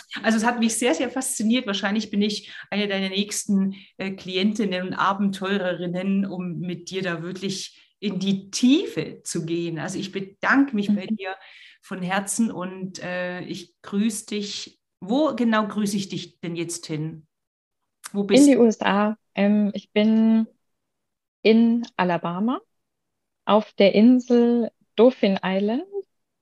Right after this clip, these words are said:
Speaker 1: und quasi am Campus der Meeresbiostation hier. Ja.
Speaker 2: Okay, alles klar.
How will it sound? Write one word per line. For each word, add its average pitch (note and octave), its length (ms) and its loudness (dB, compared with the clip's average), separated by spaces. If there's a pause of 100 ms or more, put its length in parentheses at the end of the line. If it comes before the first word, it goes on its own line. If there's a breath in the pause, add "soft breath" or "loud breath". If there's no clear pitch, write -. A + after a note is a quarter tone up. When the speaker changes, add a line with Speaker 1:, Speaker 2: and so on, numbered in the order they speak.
(460)
Speaker 1:
und G#3+ 640 2 (340)
quasi G3 300 2
am F#3+ 240 0
Campus G3+ 560 -2
der F3+ 140 4
Meeresbiostation F#3 1160 -6
hier. F#3 220 -20 (220)
Ja. G#3 120 -2 (680 soft breath)
Speaker 2:
Okay, F3 540 -16 (340)
alles - 380 -14
klar. - 380 -14